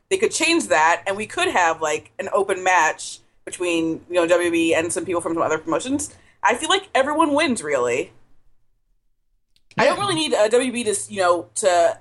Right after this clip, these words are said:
Speaker 1: take other things, like, really specific things from independents, because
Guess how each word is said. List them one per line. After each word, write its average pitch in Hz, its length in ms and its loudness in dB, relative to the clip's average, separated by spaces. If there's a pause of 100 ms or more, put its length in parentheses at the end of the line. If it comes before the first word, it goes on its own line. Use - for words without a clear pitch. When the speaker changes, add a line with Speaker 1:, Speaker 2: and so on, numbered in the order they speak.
Speaker 1:
take - 460 0 (640)
other 208 300 4
things, 190 720 -4
like, 185 220 0 (100)
really 220 260 4
specific 202 460 -4
things 175 220 -6
from 170 240 0
independents, 175 420 -2
because 185 540 2